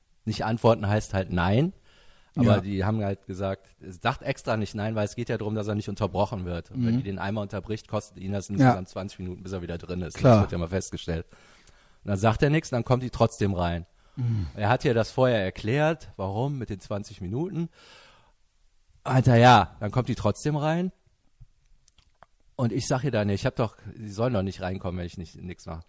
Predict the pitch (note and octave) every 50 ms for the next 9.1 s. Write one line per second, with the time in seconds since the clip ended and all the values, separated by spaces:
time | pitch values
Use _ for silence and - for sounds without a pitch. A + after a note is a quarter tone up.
0 | _ _ _ _ _ _ _ _ _ _ - _ F#2+ F#2+ F2 G#2+ G2+ - - A2+
1 | G#2+ A#2 B2+ B2+ D#3 D3+ - C#3 C#3 C#3 - - D3+ C#3+ D3 C#3 C3+ C3 - -
2 | D#3 C#3+ C3 A#2+ - - A#2+ A#2 A2 - B2 A2 G#2+ B2 A#2+ B2 A#2+ B2+ B2 A#2
3 | A2 A2+ B2 - - B2+ - - A#2+ - - A2+ - - B2 A2+ - - A2+ -
4 | - F#2+ D#2+ - - _ - D#3 - - D3 - - - D#3+ D#3 - - D3 B2+
5 | A#2+ A#2 A#2 G#2+ - C3 B2+ A2+ G2+ F#2+ - _ - - - - _ _ _ _
6 | _ D#2 - _ - A#2+ B2 F#2+ F2+ F2 - - F#2 - - C3 A#2+ G2 F2 A2
7 | G#2 - - B2+ A#2+ - - B2+ G#2+ G2+ G2 C3 A2 F#2+ F2 F#2 G2 F#2+ F2+ F#2+
8 | F2 - - - _ _ _ _ _ _ - - _ _ - G#2 G#2 G2+ F#2+ F#2
9 | F2 E2+